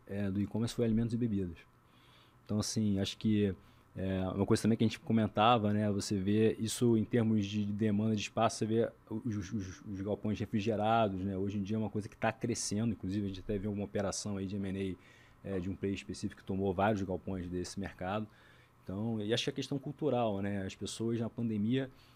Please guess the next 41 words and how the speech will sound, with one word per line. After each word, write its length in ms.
é, 280
é, 340
tiveram 440
que 80
se 80
adaptar 420
a 80
essa 200
realidade 800
e 100
hoje 180
em 60
dia, 400
né, 140
a 40
questão 320
de 200
supermercado, 800
as 80
pessoas 300
fazem 360
compra 360
online, 360
né? 220
Então, 800
acho 160
que 80
rara, 340
poucas 240
pessoas 340
hoje, 220
naquela 360
de 60
pegar 220
o 40
carrinho 400
e 20
ir 40
pro 80
supermercado 560
e 160